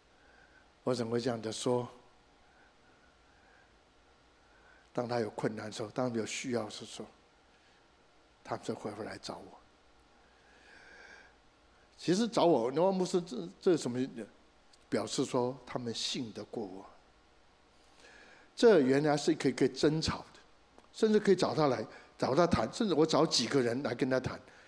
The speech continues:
因为他讲一些，哦，这，因为那几个人告诉我他怎么样怎么样，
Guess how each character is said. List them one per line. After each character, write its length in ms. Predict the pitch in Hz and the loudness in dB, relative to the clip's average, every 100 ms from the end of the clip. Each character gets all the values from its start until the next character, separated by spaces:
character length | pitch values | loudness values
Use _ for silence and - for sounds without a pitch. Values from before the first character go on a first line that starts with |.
| - | -6
因 100 | 151 | 0
为 80 | 135 | 2
他 100 | 143 | 2
讲 240 | 143 135 117 | 2 -2 -4
一 40 | |
些， 280 | 117 131 127 - - - | 2 2 2 -6 -20 -8
哦， 200 | - 127 - - - _ - - _ | -6 -4 -8 -20 -20 _ -20 -20 _
这， 200 | - 139 - | -2 -2 -2
因 180 | 226 170 | 0 2
为 60 | 156 | 4
那 100 | 151 | 2
几 160 | 147 | 2
个 60 | 208 | -4
人 100 | 135 | 0
告 140 | 143 | 0
诉 120 | 131 113 | 0 -2
我 60 | |
他 140 | 107 131 | -2 -2
怎 120 | 117 | -2
么 80 | 107 | -4
样 140 | 120 | -4
怎 100 | 117 | -4
么 80 | |
样， 80 | 104 | -10